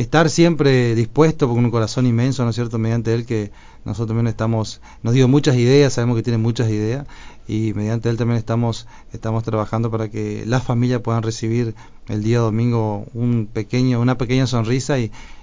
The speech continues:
y sobre todo al municipio y a mi grupo de trabajo y a cada uno de los creadores de contenido que van a estar escuchando y van a estar escuchando, así que, eh, le mando un gran saludo y, y nuevamente le hago la invitación para que este sábado acérquense.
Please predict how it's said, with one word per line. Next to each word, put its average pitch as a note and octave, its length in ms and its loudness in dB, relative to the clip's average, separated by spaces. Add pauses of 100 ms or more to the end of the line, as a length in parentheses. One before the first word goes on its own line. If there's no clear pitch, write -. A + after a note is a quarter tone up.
(120)
y G#2+ 320 -2
sobre A2+ 260 0
todo A#2 340 0
al G#2+ 80 -2
municipio B2 600 -2
y G#2 200 -2 (240)
a A2 140 -2
mi A2 100 0
grupo A#2 240 0
de A2+ 60 0
trabajo A2+ 340 2
y C3 40 2
a A#2 80 0
cada D3 300 2
uno C3 160 4
de B2+ 40 2
los A#2+ 100 0
creadores A#2 280 0
de A#2 60 0
contenido A2+ 400 -2
que A2+ 60 -8
van A2+ 100 -2
a A2+ 40 0
estar A2+ 160 -2
escuchando C3 440 -4 (380)
y G#2+ 80 -4
van G#2+ 100 -2
a G#2+ 40 -4
estar A2 180 -4
escuchando, A2+ 440 -4
así G#2+ 140 -8
que, A2+ 120 -8 (800)
eh, G#2+ 200 -2
le G#2 120 -4
mando A2+ 220 2
un A#2 40 2
gran B2+ 140 2
saludo C#3+ 400 4
y, C3+ 320 2
y C3+ 120 0
nuevamente D3+ 380 2
le C3+ 80 2
hago C#3 140 2
la C#3 60 2
invitación B2+ 500 -2
para A#2 180 -2
que A2 120 -4
este A2 340 -2
sábado C#3 260 0
acérquense. C#3 540 -2